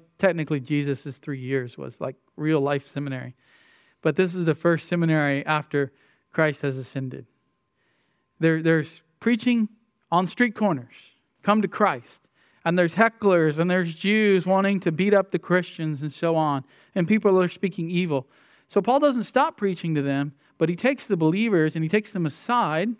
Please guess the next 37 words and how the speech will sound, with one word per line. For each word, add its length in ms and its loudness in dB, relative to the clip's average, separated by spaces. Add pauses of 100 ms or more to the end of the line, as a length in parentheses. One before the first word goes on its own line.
(760)
in 100 0
a 20 0
big 320 -6
place, 420 -6
right? 220 -2 (720)
I 80 -6
mean, 140 -2
this 180 -4
is 120 -2
a 60 0
big 220 -4
one. 120 -2
It's 80 -8
the 40 -14
school 340 -6
of 120 0
Tyrannus. 680 -8 (200)
That's 220 -12
not 180 -6
one 160 0
little 180 -2
classroom. 640 -8
This 140 -12
is 60 -16
a 60 -2
big 280 0
room 420 -2 (680)
and 200 -2
maybe 220 2
even 180 2
a 40 -4
stadium. 760 -2 (120)
And 280 -2
he 440 0 (520)
gets 240 2
all 180 4
these 380 -2